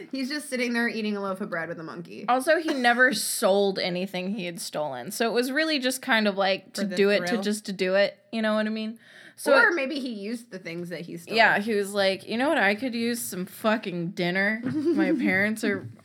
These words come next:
Speaker 2: bitching." Uh, so at,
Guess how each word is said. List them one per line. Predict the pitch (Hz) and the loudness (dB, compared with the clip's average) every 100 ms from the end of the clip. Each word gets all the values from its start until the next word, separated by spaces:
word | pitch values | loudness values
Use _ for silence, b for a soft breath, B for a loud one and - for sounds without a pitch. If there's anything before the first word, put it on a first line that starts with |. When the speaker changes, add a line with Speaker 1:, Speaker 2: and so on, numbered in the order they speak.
| _ _ _ - | _ _ _ -12
Speaker 2:
bitching." | 175 170 170 196 226 220 220 226 - - B B B 359 B B B B - | -10 -4 -2 0 0 0 0 -4 -14 -20 B B B -14 B B B B 2
Uh, | 240 233 202 | 4 6 4
so | - 269 | 2 2
at, | 254 226 | 4 0